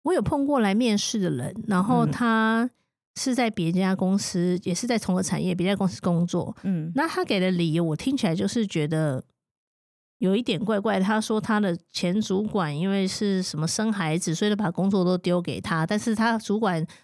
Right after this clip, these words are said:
Speaker 1: 后来就是回来之后，还是没有把工作拿回去。然后反正他说了一些很奇怪的话。
Speaker 2: 所以他，他觉得他是工作量太大，无法负荷，是不是？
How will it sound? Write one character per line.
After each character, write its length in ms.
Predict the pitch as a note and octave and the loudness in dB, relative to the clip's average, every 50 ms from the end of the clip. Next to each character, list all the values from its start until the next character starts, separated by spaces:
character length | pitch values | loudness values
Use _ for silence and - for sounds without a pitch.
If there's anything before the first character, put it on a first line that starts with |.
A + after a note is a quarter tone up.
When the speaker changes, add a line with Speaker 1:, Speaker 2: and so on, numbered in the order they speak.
| _ _ - | _ _ -2
Speaker 1:
后 160 | - B3+ A#3 | 0 2 2
来 280 | G#3+ F#3+ F3+ F3 F3 F3+ | 4 2 2 2 2 0
就 160 | F#3 - G3+ | 0 0 -2
是 160 | F#3+ - A3 | -2 0 -2
回 280 | G3+ F#3+ - F#3+ F#3 F#3+ | -2 0 0 0 0 2
来 160 | F#3+ F3+ F3+ | 2 0 0
之 200 | F3+ - F#3+ G3+ | 0 0 0 0
后， 320 | G3 A3 A3 G3 E3 - - - - _ | 2 2 2 2 2 0 -2 -6 -14 _
还 100 | - G3 | -2 -2
是 100 | F3+ - | 0 2
没 60 | G#3+ A3 | 2 2
有 80 | G#3 | 2
把 140 | G#3 F3+ C3 | 2 0 0
工 180 | D#3 - E3+ F3+ | 0 0 0 2
作 140 | E3 G3 | 2 2
拿 180 | F3 D#3 C3+ D3 | 0 0 0 -2
回 180 | D#3+ - D3+ D3 | 0 0 0 0
去。 300 | D3+ - - F3 - - - - - _ | 0 0 0 0 0 0 -6 -16 -18 _
然 100 | - G#3 | -4 -2
后 60 | B3 D#4 | -2 0
反 160 | - C4 G#3 | 0 0 0
正 80 | A3+ C4 | 0 2
他 80 | E4 | 0
说 240 | F4 - - - E4 | 0 -2 0 0 0
了 80 | D4 B3 | 2 2
一 80 | A#3+ | 2
些 160 | C4+ - - C#4 | 0 0 0 0
很 160 | B3+ C3+ C#3 | 0 0 0
奇 220 | E3 - - E3+ | -2 -2 -2 0
怪 140 | F3 A3+ G#3 | 0 0 2
的 100 | F3+ F#3 | 4 4
话。 80 | - - | 4 2
Speaker 2:
所 100 | A3 E3+ | 2 0
以 40 | |
他， 120 | - E4+ F4+ | 0 0 -2
他 220 | - - - E4 D#4+ | -2 -2 -2 -2 -2
觉 160 | A3+ G#3+ F#3+ | -2 -2 -2
得 60 | F#3+ | 0
他 160 | G#3 A#3 A#3+ | 0 -2 -2
是 260 | A#3+ - B3 A3 A3 - - - A3+ G#3+ | -4 -4 -2 -2 -2 -4 -4 -6 -6 -2
工 180 | A3 A3+ A#3 | 0 0 0
作 160 | A#3 - A#3 G#3 | 2 0 0 0
量 160 | G#3 G3 F3+ | 0 -2 -2
太 200 | F#3+ G#3 G3 E3+ | -2 -4 -4 -2
大， 120 | F#3 F3 | -2 -2
无 140 | D3+ D3 D#3 | -2 -2 -2
法 160 | - - - | -4 -6 -8
负 220 | - - D#3 C3 - | -8 -8 -8 -8 -8
荷， 180 | C#3 D3+ F2+ | -6 -8 -8
是 80 | - - | -8 -10
不 80 | - | -12
是？ 260 | - - - C2+ G1+ | -12 -10 -10 -10 -12